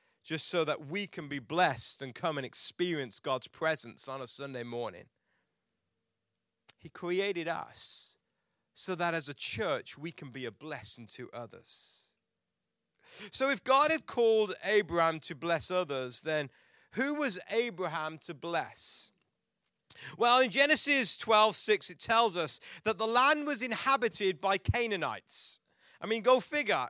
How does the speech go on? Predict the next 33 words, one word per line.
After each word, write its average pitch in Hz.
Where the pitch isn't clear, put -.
It 214
was 240
the 220
land 226
of 214
Canaan. 254
Of 190
course, 262
it 202
was 180
inhabited 180
by 185
Canaanites. 170
But 247
I 269
think 294
the 269
Bible 269
tells 269
us 233
this 214
for 233
a 233
specific 226
reason. 214
Because 226
remember, 269
Abraham 269
was 240
called 269
to 233
bless 226
others. 180